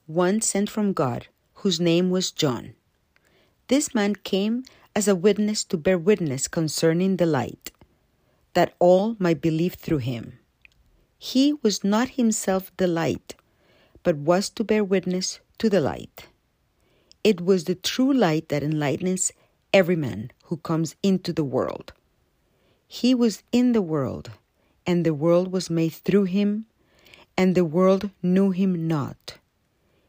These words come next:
He came unto his own, and his own received him not. But to as many as received him, he gave the power of becoming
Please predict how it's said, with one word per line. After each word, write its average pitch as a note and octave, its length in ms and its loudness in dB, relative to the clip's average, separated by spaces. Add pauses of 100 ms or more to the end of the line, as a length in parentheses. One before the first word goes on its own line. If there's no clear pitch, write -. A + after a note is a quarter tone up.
(140)
He - 240 -4
came A3 500 0 (380)
unto G#3+ 260 0
his G#3 240 0 (100)
own, C#3+ 380 2 (400)
and F3+ 180 4
his E3 200 0 (100)
own F3+ 280 2
received G3+ 520 -2
him D3+ 160 -2
not. - 480 -8 (720)
But F#3+ 260 2
to F#3+ 280 0
as - 260 -4
many A3 540 2
as D#3+ 180 -6
received A3+ 520 -2
him, A3+ 280 -2 (420)
he - 220 -2
gave B3+ 240 0
the A#3+ 160 -2 (140)
power F#3 360 0
of D3+ 200 -4
becoming F3+ 560 -2